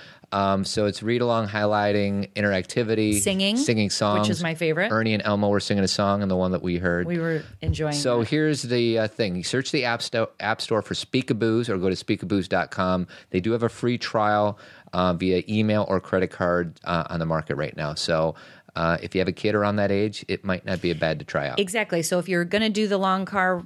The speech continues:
Speaker 2: you know, car trip, or you know that they're gonna be sitting on their screen technology for a certain amount of time just because that's what's gonna be happening on any certain day, why not give them an app that they can actually do something like reading?
Speaker 1: Exactly.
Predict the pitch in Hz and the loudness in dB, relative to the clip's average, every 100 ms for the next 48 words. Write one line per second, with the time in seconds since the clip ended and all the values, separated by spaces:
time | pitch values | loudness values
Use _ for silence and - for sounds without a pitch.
0 | 175 180 170 160 190 180 175 190 175 175 | -4 0 0 0 0 0 0 0 0 0
1 | - 160 156 156 156 175 165 175 180 175 | 0 2 4 2 2 0 2 2 2 2
2 | 170 170 160 156 - 170 165 165 139 160 | 0 0 0 0 0 0 0 0 0 0
3 | 156 - 170 160 165 170 165 156 156 160 | -2 -2 -2 -2 -2 -2 -2 -2 -2 -2
4 | 156 170 147 160 160 - 160 156 156 165 | 0 0 0 -2 -4 -4 0 0 0 -2
5 | 156 151 151 156 156 160 151 147 - - | 0 0 0 -4 -2 0 2 2 0 -4
6 | - - 165 160 - 160 170 156 156 160 | -10 -2 -2 0 -4 -4 -4 -4 -2 -2
7 | 160 165 156 156 156 156 170 - 156 147 | -2 -2 -2 0 -2 -2 -4 -2 0 2
8 | 156 156 - - 175 190 202 170 180 160 | 2 0 -8 -8 -2 0 0 0 -2 0
9 | 165 165 - 156 - 147 139 151 - _ | -2 -2 -2 -4 -2 0 0 -2 -8 _
10 | _ _ 165 170 160 165 156 165 147 151 | _ _ 0 0 0 -2 -2 0 0 0
11 | 147 - 143 - 147 143 143 139 _ 135 | 0 0 -2 0 0 0 0 -4 _ 0
12 | 135 123 127 110 80 78 - 80 156 | 0 0 -4 -2 -2 -4 -4 -2 0